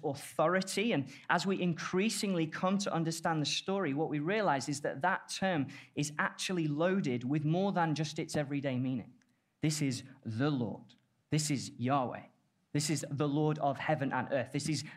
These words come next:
the ultimate master. Then we get Messiah and King in, uh, verses four and five. King is there overtly in verse five, but I've put the two together because,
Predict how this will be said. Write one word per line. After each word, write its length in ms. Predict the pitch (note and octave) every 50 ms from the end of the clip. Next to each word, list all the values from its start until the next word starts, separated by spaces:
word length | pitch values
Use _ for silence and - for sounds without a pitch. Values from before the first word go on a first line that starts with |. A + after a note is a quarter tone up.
| - -
the 260 | A#2+ C3 D3 D3+ D#3 C#3
ultimate 720 | C#3 D3+ D3 - - - A#2+ G#2 F#2 - - - - - - - - _ _ _ _
master. 460 | C3 C3+ B2 B2 - - - - - - _ _ _ _ _ _ _ _ _ _ _ _ _ _ _ _ _ _ _ _ _ _ _ _ _ _ _ _ _ -
Then 120 | D#3+ E3
we 80 | E3 D#3+
get 180 | F3+ F3 -
Messiah 560 | D#3 D#3+ D#3 - - - F3 F3 F3+ F3+ F#3 -
and 180 | - D#3+ D#3 D3+
King 440 | D#3 - - E3+ E3+ F#3 F#3+ F#3+
in, 200 | - - D#3 D3+
uh, 140 | D3+ C#3+ C3+
verses 340 | B2 D3 D3+ D3+ - D#3 D3
four 280 | - - - E3 E3 D#3+
and 120 | D3+ D3
five. 440 | D3+ D3+ D3+ C#3+ D3+ D#3 D#3+ D#3 -
King 320 | - - F3+ D#3+ D#3+ D#3
is 240 | - - C3+ B2 B2
there 180 | C#3+ C#3+ C#3 C3
overtly 360 | B2 C3 D3 D3+ - D#3+ D#3
in 100 | C#3 C3+
verse 240 | C#3+ C3+ C3+ - -
five, 340 | - E3+ D#3+ D3 C3 -
but 60 | - A#2
I've 160 | - - -
put 100 | - G3
the 80 | -
two 220 | - - - G3 F#3+
together 420 | - - F3 D#3 F3+ F#3 F#3 D#3
because, 400 | A#2+ D3+ C#3+ D3 - D#3+ C3 -